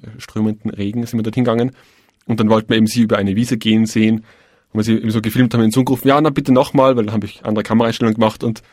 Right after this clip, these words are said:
<laughs> war dann sehr witzig zu beob-, beobachten, weil sie sind wirklich im, im Gleichschritt gegangen und gesagt, „Stopp“, dann sind sie stehen geblieben, „Bitte nochmal zehn Meter zurück“, sind sie im Gleichschritt rückwärts gegangen. Also das war dann schon <laughs> wirklich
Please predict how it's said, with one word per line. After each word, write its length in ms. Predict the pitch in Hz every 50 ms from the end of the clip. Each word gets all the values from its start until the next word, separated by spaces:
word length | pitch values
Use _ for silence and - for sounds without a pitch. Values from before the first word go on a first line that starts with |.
| _ _ _
<laughs> 760 | - - - _ _ _ _ _ - - - - _ _ _
war 100 | 120 120
dann 80 | 127 120
sehr 140 | - 131
witzig 200 | 139 135 - 127
zu 120 | - - 123
beob-, 260 | 123 123 120 127 -
beobachten, 500 | - 123 127 127 - 123 113 127 117 -
weil 80 | - 113
sie 80 | 120 123
sind 140 | - 131 120
wirklich 220 | 135 127 127 123 -
im, 100 | 131 131
im 140 | 135 127 123
Gleichschritt 420 | - 107 117 135 - - 131 120 -
gegangen 440 | 120 - 113 113 120 123 127 - - _ _ -
und 80 | 117 110
gesagt, 180 | 120 110 -
„Stopp“, 220 | - 147 160 - -
dann 160 | - 131 113
sind 120 | - 127
sie 40 | 113
stehen 180 | - 127 131 135
geblieben, 340 | 135 131 135 135 143 139 135 - - - - _ _
„Bitte 140 | - 160 165
nochmal 300 | 160 147 - 160 147 143 - _
zehn 140 | - - 143 151
Meter 200 | 147 - 139 131
zurück“, 260 | - 135 147 143 -
sind 160 | - 135 127
sie 160 | 127 123 135 -
im 100 | - 123
Gleichschritt 480 | 117 120 113 120 117 - - 131 127 -
rückwärts 300 | 143 139 - - 123 -
gegangen. 400 | 123 110 117 107 104 170 151 127
Also 180 | - 113 - 147
das 160 | - - -
war 140 | - 127 127
dann 120 | 131 -
schon 140 | - 135 -
<laughs> 840 | 339 185 - - 196 - - 139 - - - - 254 214 - 175 -
wirklich 260 | 156 143 - 139